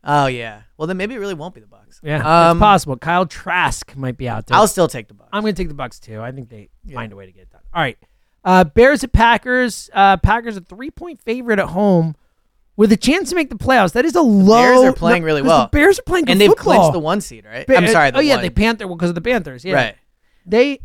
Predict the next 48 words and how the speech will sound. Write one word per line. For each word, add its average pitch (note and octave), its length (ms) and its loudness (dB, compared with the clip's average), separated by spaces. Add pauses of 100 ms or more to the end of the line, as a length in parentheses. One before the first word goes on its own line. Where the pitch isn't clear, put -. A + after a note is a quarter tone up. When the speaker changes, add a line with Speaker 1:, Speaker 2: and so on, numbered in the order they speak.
Speaker 2:
I, C4+ 140 2
I'm D4+ 160 2
still E4 180 -2
gonna E4+ 140 -4
take C#4 200 -8
the D4+ 60 -16
Packers A3+ 600 -2 (260)
because G3+ 800 2
winning G#3+ 360 0
in. G3+ 340 0 (480)
But, C4 80 2
like, C4 300 2
the A#3+ 100 0
Bears F4+ 300 6
are G#4+ 60 4
tough, G#3 360 2
man. C#3 120 -12
Speaker 1:
I'm D3 100 0
gonna B3 100 0
take D4 180 -8
the A#3+ 60 -20
Bears. A#2 420 -14
Speaker 2:
I C4 60 -2
like E4+ 240 2
that. D3+ 300 -2
It's G3 120 -8
a - 40 -2
Speaker 1:
Yeah. - 160 -2
Speaker 2:
good - 80 -6
pick A#3+ 160 0
for E3 160 -10
you. C3 80 -6
Speaker 1:
I'm D#3 100 -6
gonna F3 140 -10
take E3 160 -12
the D3+ 60 -18
Bears. A2+ 200 -12
Speaker 2:
It's G2 80 -10
a E4 60 -4
good - 80 -8
pick D4 120 -2
for G3+ 120 -16
you. F3 60 -8
I F#3+ 180 -4
almost D#4 340 -4
Speaker 1:
Thanks. C3 140 -20
Speaker 2:
took - 40 -20
'em. - 40 -20